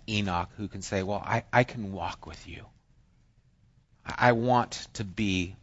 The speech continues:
with you." And maybe at that point and from that place, it can begin your life of faith. A-, and maybe this morning,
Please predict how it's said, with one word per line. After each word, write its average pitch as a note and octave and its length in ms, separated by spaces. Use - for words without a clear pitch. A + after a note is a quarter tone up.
with F2+ 440
you." D#2+ 120
And A2 200
maybe C3 320
at A2 380
that B2 340
point G#2+ 320
and G2 160
from G2 160
that G#2+ 380
place, - 680
it G#2+ 120
can G#2+ 160
begin F2 720
your F#2 320
life E2+ 480
of - 100
faith. - 540
A-, - 220
and A#2 200
maybe F3 320
this D3+ 300
morning, A#2 720